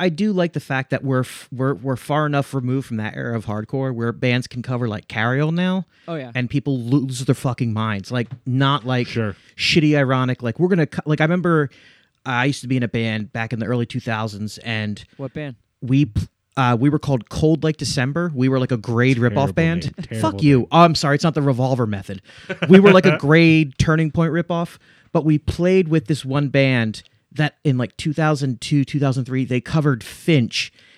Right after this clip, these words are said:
Speaker 1: And
Speaker 2: That's
Speaker 1: we
Speaker 2: a
Speaker 1: were like,
Speaker 2: bold
Speaker 1: "You
Speaker 2: move.
Speaker 1: can't, you can't do that."
Speaker 3: But you could cover Finch now and people
Speaker 1: No,
Speaker 3: would
Speaker 1: you
Speaker 3: fucking
Speaker 1: couldn't.
Speaker 3: go crazy. You
Speaker 1: No, you
Speaker 3: could.
Speaker 1: couldn't.
Speaker 3: You could.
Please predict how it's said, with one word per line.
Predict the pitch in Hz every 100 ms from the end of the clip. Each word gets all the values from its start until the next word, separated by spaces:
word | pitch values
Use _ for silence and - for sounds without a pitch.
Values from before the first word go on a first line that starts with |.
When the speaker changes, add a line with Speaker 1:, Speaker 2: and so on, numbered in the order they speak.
| _
Speaker 1:
And | 139
Speaker 2:
That's | 147
Speaker 1:
we |
Speaker 2:
a | 180
Speaker 1:
were | 175
like, | 180
Speaker 2:
bold | 180
Speaker 1:
"You | 170
Speaker 2:
move. | 139 117
Speaker 1:
can't, | 208 208 - _ _ _ _
you | 156 156
can't | - 196 180 -
do | 180
that." | 156 113 - -
Speaker 3:
But | 156
you | 151 214
could | 226 165
cover | 175 143
Finch | 127 139 123 -
now | 110 123 151 123
and | 113
people | 127 139
Speaker 1:
No, | 143 139
Speaker 3:
would | 123
Speaker 1:
you | 123
Speaker 3:
fucking | 120
Speaker 1:
couldn't. | 98 104
Speaker 3:
go | 104
crazy. | - 117 92
You | 90 113
Speaker 1:
No, | 127
you | 120 117
Speaker 3:
could. |
Speaker 1:
couldn't. | 131 107 123
Speaker 3:
You |
could. | 117 147 147